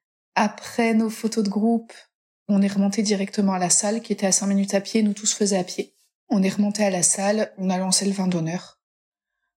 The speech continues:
Euh, à seize heures, en gros, entre seize heures et seize heures trente, on a lancé le vin d'honneur. Euh, jusqu'à dix-neuf heures trente, je dirais. À dix-neuf heures trente, on a sorti l'apéro. Et à vingt et une heures, on est rentré en salle pour manger.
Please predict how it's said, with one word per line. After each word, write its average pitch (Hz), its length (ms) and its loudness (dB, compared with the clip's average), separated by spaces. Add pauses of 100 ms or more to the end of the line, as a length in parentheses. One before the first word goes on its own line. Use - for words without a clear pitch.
(120)
Euh, 170 420 0
à 190 100 0
seize 196 300 0
heures, 202 180 0
en 196 100 2
gros, 190 280 0
entre 190 240 0
seize 196 300 0
heures 202 100 0
et 196 60 0
seize 185 240 -2
heures 180 100 -8
trente, 208 360 -2
on 196 80 2
a 180 80 -2
lancé 180 260 -2
le 190 80 -2
vin 180 120 0
d'honneur. 180 520 -4 (320)
Euh, 180 480 -2
jusqu'à 180 1160 -2 (440)
dix-neuf 185 340 2
heures 190 180 0
trente, 226 400 -2
je 196 120 -2
dirais. 208 340 0 (100)
À 208 100 -2
dix-neuf 190 320 0
heures 180 120 -4
trente, 208 320 -2
on 196 100 2
a 180 220 -2
sorti - 400 0
l'apéro. 175 600 -4
Et 196 100 2
à 185 80 4
vingt 190 240 0
et - 20 0
une 175 100 0
heures, 180 120 -2
on 190 80 2
est 190 40 0
rentré 180 280 -4
en 175 40 0
salle - 220 0
pour 180 120 -10
manger. 165 240 -2